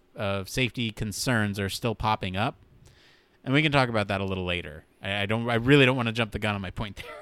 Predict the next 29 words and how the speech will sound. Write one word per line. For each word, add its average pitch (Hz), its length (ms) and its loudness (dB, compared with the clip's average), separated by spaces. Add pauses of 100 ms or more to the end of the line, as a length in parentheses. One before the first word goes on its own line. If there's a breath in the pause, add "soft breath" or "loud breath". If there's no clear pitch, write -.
(120)
'cause 127 200 -2
I 123 40 2
wanna 120 200 0
talk 123 180 4
about 113 180 -2
the 104 120 -2
other 107 120 2
one 95 180 -4
first. 95 400 -4 (480 soft breath)
Um, 101 460 0 (920)
I 135 40 0
don't 135 100 6
know. 127 80 6
Do 113 80 4
you 123 60 8
have 127 100 4
any 131 140 4
other 113 120 2
thoughts 123 280 0
on 110 100 0
this 110 160 -4
one 117 140 0
before 113 260 0
we 110 80 2
move 107 220 0
on 107 160 0
to 104 60 -8
the 101 140 -4
other, 107 320 -4